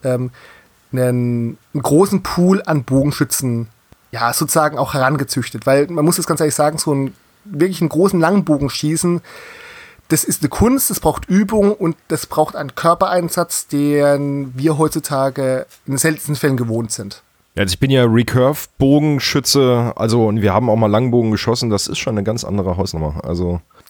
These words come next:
Speaker 1: Ich hab das letztens mal gesehen, da ging's darum, da haben sie mal simuliert, einen Langbogenschütze und einen Armbrustschütze, wie sie von so einem kleinen Turm oben runterschießen.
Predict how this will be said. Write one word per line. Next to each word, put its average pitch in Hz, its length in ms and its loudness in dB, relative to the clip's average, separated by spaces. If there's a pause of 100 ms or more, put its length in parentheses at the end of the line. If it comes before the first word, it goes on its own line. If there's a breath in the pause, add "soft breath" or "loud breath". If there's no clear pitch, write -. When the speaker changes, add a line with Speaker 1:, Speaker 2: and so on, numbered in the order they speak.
(100)
Speaker 1:
Ich - 120 -6
hab 190 80 -2
das 190 120 -2
letztens 220 280 -4
mal 208 100 2
gesehen, 185 240 -2
da 170 120 2
ging's 196 280 -2
darum, 190 300 -2
da 170 80 2
haben 175 120 -2
sie 180 80 0
mal 160 140 2
simuliert, 165 560 0
einen 151 80 0
Langbogenschütze 202 600 0
und 170 80 0
einen 131 100 0
Armbrustschütze, 202 640 0
wie 185 80 2
sie 185 120 -2
von 165 160 0
so 165 80 -2
einem 151 120 0
kleinen 165 320 0
Turm 185 280 0
oben 170 300 2
runterschießen. 123 760 0